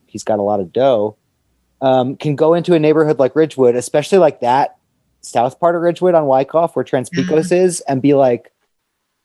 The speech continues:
Speaker 1: "Oh,
Speaker 2: It's, like,
Speaker 1: yeah, no,
Speaker 2: prime
Speaker 1: I'm"
Speaker 2: real estate.
Speaker 1: Yeah,
Speaker 2: Yeah.
Speaker 1: fuck that. Fuck that dude.
Speaker 2: I
Speaker 1: I'll
Speaker 2: think
Speaker 1: break your
Speaker 2: that
Speaker 1: glasses. Does he wear glasses?
Speaker 2: I, he probably does. He's older than I
Speaker 1: Todd
Speaker 2: am.
Speaker 1: P, I'm gonna break your glasses if I see you. I th-, I
Speaker 2: I'm
Speaker 1: threatened
Speaker 2: gonna,
Speaker 1: to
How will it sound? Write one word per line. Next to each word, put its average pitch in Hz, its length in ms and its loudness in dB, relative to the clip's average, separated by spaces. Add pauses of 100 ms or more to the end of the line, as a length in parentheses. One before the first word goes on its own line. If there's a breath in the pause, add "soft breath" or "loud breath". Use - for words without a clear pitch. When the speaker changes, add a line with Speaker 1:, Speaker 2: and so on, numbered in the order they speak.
(120)
Speaker 1:
"Oh, 170 100 4
Speaker 2:
It's, 170 60 4
like, 160 80 2
Speaker 1:
yeah, 165 200 4
no, 147 80 0
Speaker 2:
prime 156 260 2
Speaker 1:
I'm" 285 80 -4
Speaker 2:
real 311 360 -2
estate. - 640 -6 (200)
Speaker 1:
Yeah, 359 320 4
Speaker 2:
Yeah. 175 340 2
Speaker 1:
fuck 254 320 -2
that. 180 520 2 (140)
Fuck - 280 -2
that 185 260 2
dude. 127 440 2 (560)
Speaker 2:
I 233 60 -2
Speaker 1:
I'll 247 60 -2
Speaker 2:
think 202 100 -4
Speaker 1:
break 196 240 2
your 208 100 0
Speaker 2:
that - 40 -14
Speaker 1:
glasses. 185 440 2
Does 139 120 -10
he 208 100 -2
wear 208 160 2
glasses? 175 580 0 (640)
Speaker 2:
I, 247 120 -6 (220)
he 233 140 -2
probably 359 420 -2
does. 220 260 0
He's 226 180 -4
older 202 500 0
than 175 160 -2
I 175 100 -2
Speaker 1:
Todd 185 160 2
Speaker 2:
am. 170 100 -4
Speaker 1:
P, 202 140 2
I'm 175 180 2
gonna 196 140 0
break 180 260 2
your 165 80 -8
glasses 165 360 0
if 143 120 -4
I 123 80 0
see 123 180 -6
you. 117 100 2
I 127 80 2
th-, - 240 -2
I - 60 0
Speaker 2:
I'm 262 100 -2
Speaker 1:
threatened 330 240 0
Speaker 2:
gonna, 302 120 0
Speaker 1:
to - 60 -20